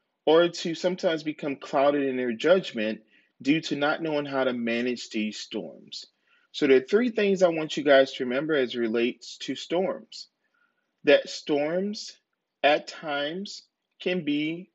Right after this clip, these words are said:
resisted, meaning that we can get to a point where we can actually find a time to fight it, and sometimes a time for us to settle ourselves in the eye of a storm. Storms can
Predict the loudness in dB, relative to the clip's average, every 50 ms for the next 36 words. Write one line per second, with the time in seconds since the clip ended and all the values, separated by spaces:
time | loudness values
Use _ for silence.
0 | _ _ _ _ 0 0 2 2 0 0 0 -2 -6 -8 -10 -10 -10 _ _ _
1 | _ _ _ _ _ _ _ _ -2 -2 0 0 0 4 4 4 6 4 2 0
2 | 0 -2 0 2 0 0 0 0 -2 -2 -2 -4 -6 -6 -6 -6 -4 -2 -2 0
3 | 0 0 -4 -2 -4 -4 -2 -2 -2 -4 -4 -8 -10 -8 -6 -4 -2 0 0 -2
4 | -2 -6 -8 -6 -4 -2 -2 -2 -4 -6 -12 -20 _ _ -2 2 2 2 4 2
5 | 0 0 -2 _ _ _ _ _ _ _ _ _ _ _ _ _ -2 0 0 0
6 | 2 0 0 0 0 0 0 0 2 2 0 -2 -2 -4 -6 -4 -2 -2 -2 -2
7 | -2 0 0 0 -2 -4 -8 -8 -8 -8 -2 0 0 2 2 2 2 2 0 0
8 | -2 -2 2 4 4 4 2 0 -4 -6 -4 -2 -2 0 0 0 0 -2 -2 -4
9 | -6 -8 -12 -16 -14 -10 -8 -8 -8 -10 -12 -16 _ _ _ _ _ _ _ _
10 | _ _ _ _ _ _ _ -20 -12 -2 2 2 2 2 0 -2 -2 -2 -2 -2
11 | -2